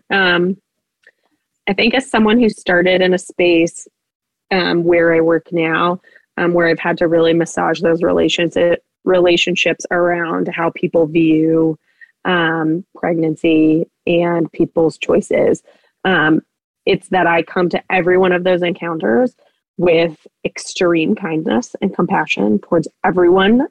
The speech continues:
that I encounter, um, which can be very challenging.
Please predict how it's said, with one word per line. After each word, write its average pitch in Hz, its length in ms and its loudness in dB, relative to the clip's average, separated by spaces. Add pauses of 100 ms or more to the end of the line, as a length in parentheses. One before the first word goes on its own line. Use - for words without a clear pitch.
that 190 140 0
I 175 120 2
encounter, 180 600 -6 (560)
um, 170 560 0 (400)
which 202 300 0
can 196 120 2
be 175 80 2
very 175 520 0
challenging. 180 760 -6